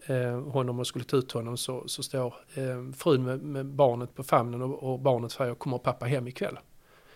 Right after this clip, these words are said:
Och den, den situationen, alltså jag, jag, alltså jag stor-, storbölar efter. Och det är än idag så kan det,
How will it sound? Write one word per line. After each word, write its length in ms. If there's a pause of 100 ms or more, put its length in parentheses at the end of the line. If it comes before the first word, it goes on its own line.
(240)
Och 60
den, 280
den 120
situationen, 600
alltså 220
jag, 220
jag, 120 (220)
alltså 320
jag 180
stor-, 460 (100)
storbölar 840
efter. 400
Och 100
det 180
är 40
än 80
idag 400
så 100
kan 160
det, 120